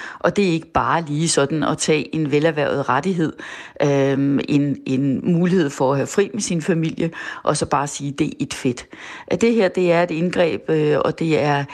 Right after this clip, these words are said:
alene lønmodtagerne, som lige nu kommer til at, øh, at betale for det. Og det er at blande sig i, øh, arbejdsmarkedet, i, øh, overenskomstforhold, og det er det, vi fra dag et jo har sagt,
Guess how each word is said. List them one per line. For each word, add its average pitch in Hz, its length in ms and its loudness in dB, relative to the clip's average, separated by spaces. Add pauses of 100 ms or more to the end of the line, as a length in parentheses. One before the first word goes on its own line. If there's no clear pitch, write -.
(200)
alene 175 380 2
lønmodtagerne, 160 720 2 (100)
som 151 240 0
lige 160 160 -2
nu 165 160 0
kommer 139 280 0
til 151 380 0
at, 139 280 2
øh, 131 280 2
at 143 80 -2
betale - 360 -2
for 165 100 -4
det. 143 240 -4 (300)
Og 175 120 0
det 220 140 4
er 165 100 4
at 165 80 -2
blande 143 260 0
sig 151 260 2
i, 143 340 -2
øh, 135 180 2
arbejdsmarkedet, 156 760 0 (360)
i, 139 300 -2
øh, 135 280 2
overenskomstforhold, 160 1000 0 (340)
og 147 140 -2
det 165 60 2
er 170 40 -2
det, 143 220 0
vi 160 140 2
fra 143 280 0
dag 143 200 0
et 139 280 -2
jo 151 60 0
har 151 140 0
sagt, - 400 -4